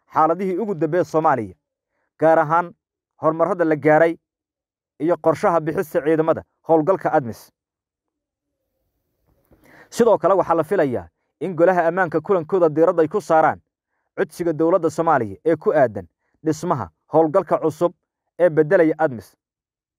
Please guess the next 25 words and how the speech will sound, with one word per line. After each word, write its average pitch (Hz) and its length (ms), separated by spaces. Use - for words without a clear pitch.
kaas 151 420
oo 165 120
maalgelintiisa 160 840
ay 156 100
ka 190 180
cagajiidayso 156 760
Qaramada 165 380
Midoobay 117 460
iyo 175 160
Midowga 175 300
Yurub. 147 180
Kulankan 196 440
wuxuu 165 200
ku 220 120
soo 190 180
aaday 160 360
iyada 175 340
oo 175 120
Midowga 175 380
Afrika 135 400
oo 165 120
aqbalay 160 520
dalabka 170 380
dowladda 160 380
Soomaaliya 135 480